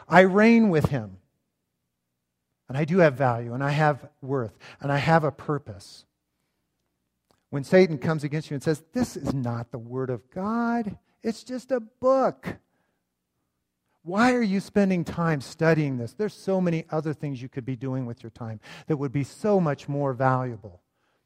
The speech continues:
You're able to come against that with Isaiah forty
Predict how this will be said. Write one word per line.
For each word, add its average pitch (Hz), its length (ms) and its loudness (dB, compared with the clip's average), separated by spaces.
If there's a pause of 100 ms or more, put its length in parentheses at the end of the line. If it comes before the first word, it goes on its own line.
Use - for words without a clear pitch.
(1120)
You're 156 220 -4 (120)
able 156 260 0
to - 120 -12
come 147 380 -4 (240)
against 156 460 -4
that 127 260 0 (320)
with 135 320 -4 (280)
Isaiah 139 460 0
forty 143 640 -8